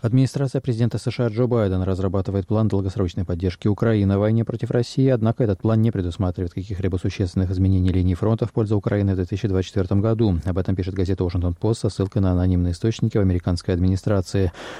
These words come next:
Возвращение всех территорий в международно признанных границах Украины остается одной из официально заявленных целей войны для Киева.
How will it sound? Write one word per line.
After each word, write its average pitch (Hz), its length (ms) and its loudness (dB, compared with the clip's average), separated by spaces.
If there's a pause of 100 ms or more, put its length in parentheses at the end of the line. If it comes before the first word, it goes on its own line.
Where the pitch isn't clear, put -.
(100)
Возвращение 139 580 2
всех - 220 -2
территорий 110 400 0
в - 20 -2
международно 95 420 2
признанных 95 360 0
границах 95 480 0
Украины 113 400 2
остается 113 500 0
одной 107 200 2
из 107 40 0
официально 104 420 0
заявленных 101 440 0
целей 101 260 0
войны 101 260 4
для 98 140 2
Киева. 85 460 0